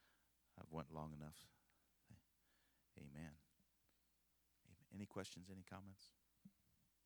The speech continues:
We're gonna stand to our feet. How many is gonna plant a seed in their heart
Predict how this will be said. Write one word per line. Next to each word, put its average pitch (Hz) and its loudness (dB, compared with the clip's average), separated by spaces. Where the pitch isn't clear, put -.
We're 95 -2
gonna 85 6
stand 82 2
to 71 2
our 69 2
feet. 80 -4
How 165 12
many 170 12
is 113 12
gonna 120 12
plant 117 12
a 92 10
seed 113 12
in 98 12
their 95 12
heart 95 12